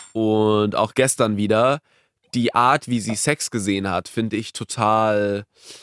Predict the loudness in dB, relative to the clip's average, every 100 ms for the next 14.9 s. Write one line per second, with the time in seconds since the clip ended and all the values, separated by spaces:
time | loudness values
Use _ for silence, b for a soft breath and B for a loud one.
0 | B B _ -2 -2 -2 -2 -2 -2 -8
1 | -14 _ _ _ 0 0 0 0 2 4
2 | 4 2 0 -2 -4 0 0 0 -6 -4
3 | -2 0 0 -2 -2 0 2 0 0 0
4 | 0 0 0 -4 -12 b b -8 -2 -2
5 | 0 0 -2 -4 _ -2 2 4 4 2
6 | 4 2 2 0 2 0 -2 -2 0 0
7 | 0 -2 0 2 2 2 0 0 -2 -4
8 | -6 -4 -2 0 -2 -2 0 2 2 0
9 | -2 -4 -4 0 0 -2 b b -10 -2
10 | 0 2 2 2 2 2 2 0 -2 -4
11 | -6 -4 -2 0 0 -2 -2 0 0 -2
12 | b b b b _ 0 2 2 2 2
13 | 0 -2 2 4 4 2 2 2 2 -2
14 | _ _ _ -2 2 2 0 -4